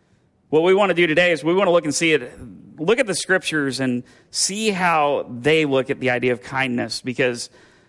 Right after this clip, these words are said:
that's one way that we're gonna be able to love our neighbors well.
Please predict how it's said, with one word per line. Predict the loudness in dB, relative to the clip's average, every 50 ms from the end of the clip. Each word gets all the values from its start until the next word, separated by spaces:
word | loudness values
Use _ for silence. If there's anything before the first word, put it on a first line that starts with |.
| _ _ _ _
that's | -8 -6 -6 -6 -4
one | -2 -2 0 2
way | 2 2 2 2
that | 0 -2 -2
we're | -2 -2 -2
gonna | -2 -2 0
be | 0 0
able | 0 0 -2
to | -2
love | 0 0 0 0 0 -2
our | -4 -6 -4
neighbors | -4 -4 -6 -6 -8 -10 -8 -4
well. | -2 -2 -2 -2 -4 -8 -12 -18